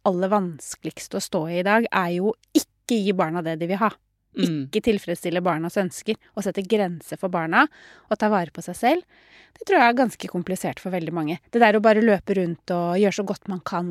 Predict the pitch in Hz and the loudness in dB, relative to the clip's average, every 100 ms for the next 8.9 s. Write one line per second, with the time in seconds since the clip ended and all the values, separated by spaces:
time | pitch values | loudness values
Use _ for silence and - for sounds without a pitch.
0 | 175 175 220 196 180 202 190 190 175 180 | -4 -4 0 0 2 2 2 2 2 0
1 | 185 185 254 _ _ - _ - 190 247 | 0 0 0 _ _ -20 _ 0 6 6
2 | 269 240 269 233 269 208 - 330 - - | 6 2 2 2 2 0 0 -2 -2 -6
3 | - 254 240 269 269 214 320 330 - 427 | -2 2 6 6 6 2 2 2 2 -4
4 | - _ 233 233 - 302 - - - - | -8 _ 0 0 0 -4 -4 -20 -10 0
5 | 285 156 - - 185 - 190 208 226 247 | 2 2 -6 -12 -12 -10 -8 -6 -4 -2
6 | 302 - - _ _ _ - - - - | -2 -4 -20 _ _ _ -20 -20 -20 -20
7 | _ 247 277 311 285 _ _ - 226 269 | _ 2 4 4 2 _ _ 0 4 6
8 | 262 262 269 226 202 202 214 220 | 6 4 0 -2 0 4 4 2